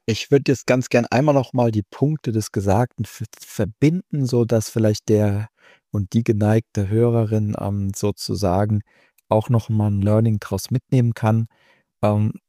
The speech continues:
und den Bogen schaffen zu meinem anfangs erwähnten Abenteuermotor. Ja, das heißt, in dem Moment, wo ich jetzt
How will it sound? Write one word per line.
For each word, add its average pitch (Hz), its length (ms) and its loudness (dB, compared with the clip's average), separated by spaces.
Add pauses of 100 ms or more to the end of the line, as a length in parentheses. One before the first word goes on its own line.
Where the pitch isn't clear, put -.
und 110 380 0
den 107 140 4
Bogen 117 340 4
schaffen 110 380 -2
zu - 140 -6
meinem 98 460 0
anfangs 107 420 -2
erwähnten 95 460 -6
Abenteuermotor. 95 1080 -6 (180)
Ja, 120 100 -2
das 117 240 -4
heißt, 110 220 0 (540)
in 107 100 -4
dem 143 100 2
Moment, 160 420 2
wo 139 100 2
ich 127 120 0
jetzt 143 240 0